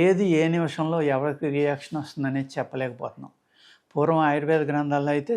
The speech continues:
చక్కగా వాడేసుకోమని రాసేశారు, కానీ మీ బాడీ నేచర్ని బట్టి రియాక్ట్ అవటానికి అవకాశం ఉంది. అందుకు ఏ మెడిసిన్ అయినా సరే ట్రయల్గా వాడుకుని వాడుకుంటే చాలా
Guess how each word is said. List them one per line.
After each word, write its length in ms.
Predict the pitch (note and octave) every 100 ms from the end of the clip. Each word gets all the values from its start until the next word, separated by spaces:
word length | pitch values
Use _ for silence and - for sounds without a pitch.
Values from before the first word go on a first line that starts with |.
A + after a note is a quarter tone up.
| A3+
చక్కగా 340 | E3 - D#3+ D#3
వాడేసుకోమని 640 | C3+ C3+ C#3+ - D3 D3
రాసేశారు, 580 | C3 C3 - C#3+ C3+ A2 _ _ _ _ _ _
కానీ 240 | - D3 F3
మీ 160 | D#3+ D3+ C3+
బాడీ 260 | C3 D3+ D#3+
నేచర్ని 460 | C#3+ C#3+ F3 D#3+
బట్టి 240 | C#3+ C3+ A#3
రియాక్ట్ 500 | E3 C#3+ C#3 - C#3+ D3+
అవటానికి 520 | D3 C3 D#3 D3 C#3+
అవకాశం 460 | D#3 B2+ D3 C3+ B2
ఉంది. 180 | G#2 _ _ _ - - _ -
అందుకు 280 | C#3 D3 D#3 C#3 C3+
ఏ 120 | E3+
మెడిసిన్ 420 | F#3 F#3 F3 F3+
అయినా 160 | F3 E3
సరే 280 | D#3 D3 F#3+ B3 -
ట్రయల్గా 420 | E3 C#3+ D3+ D#3+
వాడుకుని 480 | C#3 C3+ C3 C#3+ F#3 C#4 _ _ _ -
వాడుకుంటే 480 | C3+ B2+ C#3+ C3 A3+ F#3+
చాలా 220 | C#3